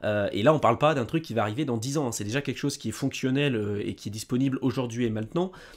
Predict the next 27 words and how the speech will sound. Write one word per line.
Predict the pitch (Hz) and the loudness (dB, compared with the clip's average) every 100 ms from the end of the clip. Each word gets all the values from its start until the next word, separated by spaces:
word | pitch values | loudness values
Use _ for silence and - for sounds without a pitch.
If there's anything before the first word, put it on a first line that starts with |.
| - | -12
Il | - | -4
faut | |
savoir | 123 147 151 151 | 0 2 2 0
que | - 156 156 | 0 0 0
la | - 113 | 2 0
tokenisation | 147 139 143 135 139 - 151 | 0 0 0 2 0 0 -4
de | 123 | -2
l'immobilier, | 123 131 131 143 156 | 0 0 0 0 0
donc | 107 101 | -2 -6
pour | 117 110 | -4 -2
Realty, | 123 123 151 | -2 -2 -6
c'est | 139 | -6
principalement | - 113 - 117 117 | -6 -6 -2 0 0
sur, | 123 - 117 104 | -4 -6 -8 -8
sur | - 101 | -8 -6
Ethereum. | 101 113 135 175 - - - - | -4 -2 0 0 -2 -10 -14 -6
Il | |
faut | 113 | 0
savoir | 123 131 180 | 2 4 4
que | |
ça | - | 2
se | 101 | 0
développe | 123 147 143 | 2 2 0
aussi | 123 156 | -2 -4
sur | - 107 | -4 0
d'autres | 131 151 131 | 0 0 0
blockchains. | 117 117 - 190 | 0 0 0 -2